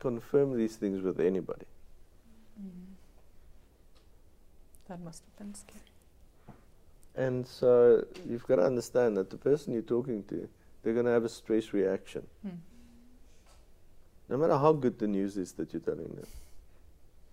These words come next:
Speaker 1: 'Cause if they accept outside of time, they have to acknowledge that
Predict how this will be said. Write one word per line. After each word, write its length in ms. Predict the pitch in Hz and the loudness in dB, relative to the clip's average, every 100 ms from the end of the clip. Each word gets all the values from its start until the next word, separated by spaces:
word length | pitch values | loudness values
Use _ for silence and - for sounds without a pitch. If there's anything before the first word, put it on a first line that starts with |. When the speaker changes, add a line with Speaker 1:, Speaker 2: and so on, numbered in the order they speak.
| - - - - - - - - | -20 -20 -20 -20 -20 -20 -20 -8
Speaker 1:
'Cause 160 | 110 | 0
if 140 | 120 120 | 0 2
they 220 | 151 220 | 2 2
accept 580 | 160 - - 120 92 - - - - | 0 -6 0 0 0 -6 -20 -20 0
outside 380 | 123 123 110 107 | 0 2 2 2
of 180 | - - | 0 -2
time, 380 | 117 80 - - - - - - - - - - - - | 0 0 -6 -18 -20 -20 -20 -20 -20 -20 -20 -20 -20 -2
they 180 | 107 160 | 0 2
have 220 | 165 160 | 0 0
to 160 | 120 | 6
acknowledge 640 | 110 101 98 101 104 101 - | 6 6 2 4 2 0 -4
that 300 | 98 95 | 2 2